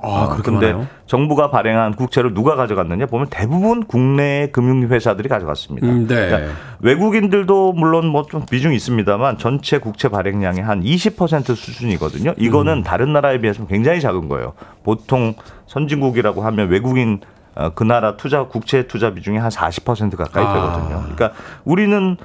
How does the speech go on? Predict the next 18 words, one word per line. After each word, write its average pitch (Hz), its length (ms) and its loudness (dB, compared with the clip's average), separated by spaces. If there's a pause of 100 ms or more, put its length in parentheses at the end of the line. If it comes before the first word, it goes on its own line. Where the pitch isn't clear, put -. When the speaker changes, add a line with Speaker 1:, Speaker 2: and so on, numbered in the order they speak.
(160)
Speaker 2:
외국인 175 400 4
비중도 139 320 0
굉장히 104 320 2
낮고, - 400 -4
또 117 80 -2
말씀드렸던 110 760 0 (360)
듯이 107 340 0
개인 180 380 2
투자 147 280 0
비중은 123 400 -2
뭐 65 300 -4 (140)
존재감이 135 460 2
없고. 71 400 -6
Speaker 1:
음, 131 180 2
네. 123 80 2
Speaker 2:
그러니까 160 180 2
정부 190 300 2
입장에서는 156 640 0